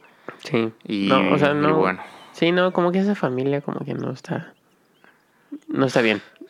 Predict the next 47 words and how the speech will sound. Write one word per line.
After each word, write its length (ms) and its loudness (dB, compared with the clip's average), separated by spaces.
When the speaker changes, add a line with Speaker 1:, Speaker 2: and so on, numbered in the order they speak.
Speaker 1:
O 60 -2
sea, 140 2
Speaker 2:
Sí. 60 0
Speaker 1:
tiene 200 2
como 200 0
un 80 0
buen 140 2
de 80 -12
problemas 560 -2
así, 400 -8
bien 180 -2
Speaker 2:
Sí, 60 0
Speaker 1:
graves. 320 2
Speaker 2:
sí, 160 -10
sí, 160 -12
no. 260 -10
Speaker 1:
Este, 380 0
pero 220 4
hablando 420 2
de, 440 2
de 120 -2
series, 440 0
vamos 220 0
a 40 -4
continuar 440 0
hablando 480 0
de 180 0
una 200 -4
serie 180 -2
que 80 -16
estamos 360 -4
viendo. 440 -2
Eh, 340 4
se 140 2
llama 240 4
Last 320 2
You. 240 2
Es 360 2
una 180 4
serie, 560 2
eh, 200 0
deportiva, 580 0
es 220 0
diferente 600 0
a 20 2
lo 160 -2
que, 320 -6